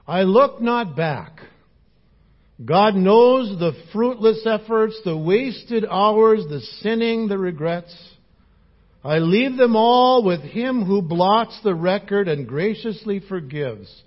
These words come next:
and then forgets. I look not forward. God sees all the future. The road that's short or long will lead me home. And he will face with me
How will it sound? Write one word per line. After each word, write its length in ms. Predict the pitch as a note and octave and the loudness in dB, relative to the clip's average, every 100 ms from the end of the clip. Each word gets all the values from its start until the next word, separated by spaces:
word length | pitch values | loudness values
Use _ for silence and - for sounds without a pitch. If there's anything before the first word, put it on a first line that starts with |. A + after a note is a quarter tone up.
| _ _ _ _ - | _ _ _ _ -18
and 180 | A#2+ A#2+ | -14 -12
then 180 | B2+ | -12
forgets. 580 | B2+ B2+ A#2+ A#2 G#2 _ _ _ _ _ _ _ _ _ _ _ | -12 -14 -14 -14 -14 _ _ _ _ _ _ _ _ _ _ _
I 200 | - G3+ | -6 -2
look 380 | A#3+ B3 C#4+ - | 0 2 2 0
not 240 | C4 C4 A3 - - | -6 -6 -8 -14 -6
forward. 720 | A#3+ D4+ D#4 F#3+ A#2 G#2+ A#2 _ _ A#2+ | -4 -4 -6 -8 -8 -10 -18 _ _ -12
God 420 | A#2+ G3 C#4 C#4 G3 - | 0 2 2 -2 -6 -12
sees 380 | B3 A#3+ G#3+ E3 | -6 -4 -4 -6
all 320 | F#3 F#3+ F#3 | -2 2 2
the 140 | D#3+ | -2
future. 580 | D3 E3+ C#3 - A#2 G2 _ _ _ _ | -10 -12 -14 -14 -16 -18 _ _ _ _
The 120 | D#3+ G3 | 2 4
road 500 | G#3+ C4+ C#4+ C4 G3+ | 6 8 8 6 4
that's 220 | G#3+ - | -2 -2
short 560 | - - B3+ C#4 C4 - | -10 -2 4 4 4 0
or 220 | A3+ A3+ | 2 2
long 760 | G#3 A3 C4 C4 A#3 E3+ C#3+ - - | 2 2 2 2 2 0 -4 -10 -14
will 300 | E3 A3 A3 | 0 4 4
lead 260 | G#3+ A#3 A3 | 4 -2 -2
me 180 | G3 F#3 | -2 -2
home. 580 | C3+ F#3 D3 G#2+ E2+ - _ _ _ _ | -4 -2 -4 -6 -12 -20 _ _ _ _
And 180 | F#3 G#3+ | -4 -2
he 220 | F#3 D4 | -2 0
will 320 | C#4 A#3+ E3 | 2 2 2
face 380 | - A#3+ B3+ - | 0 0 0 -4
with 260 | G#3 A3 A3 | 0 0 0
me 520 | G#3 A3 A3+ G3+ D#3+ | -2 0 0 0 -4